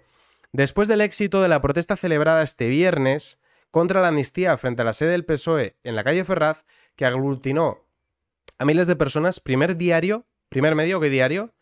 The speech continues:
que dice miles de personas. Antena tres, La Razón, todos cientos. O sea, cuatro mataos que estaban allí. No, no, no. Tú veías los vídeos y ahí había miles de personas. Miles.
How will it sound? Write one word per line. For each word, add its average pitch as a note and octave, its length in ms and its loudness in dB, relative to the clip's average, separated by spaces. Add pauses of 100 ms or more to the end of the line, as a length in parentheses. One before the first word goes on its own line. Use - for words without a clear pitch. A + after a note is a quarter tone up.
(500)
que B2+ 180 2
dice G#3 540 -4
miles E3 340 2
de D3+ 80 2
personas. B2+ 720 -2 (580)
Antena D3 460 0
tres, F#3 260 -2
La F3 160 0
Razón, D#3+ 320 0
todos F3 400 -2
cientos. D3 540 -2 (440)
O - 40 -20
sea, C#3 120 0
cuatro F3 280 0
mataos F#3+ 360 -2
que E3 280 -2
estaban D#3 320 -2
allí. G2+ 260 -8
No, B2 160 0
no, D#3+ 100 2
no. D3+ 320 0 (500)
Tú D#3 120 2
veías G3 320 2
los B2+ 200 0
vídeos C#3 500 -4
y C3+ 100 -4
ahí E3+ 100 0
había G3 360 -2
miles C#3+ 520 2
de B2 120 0
personas. G2 600 -8 (160)
Miles. C3+ 640 0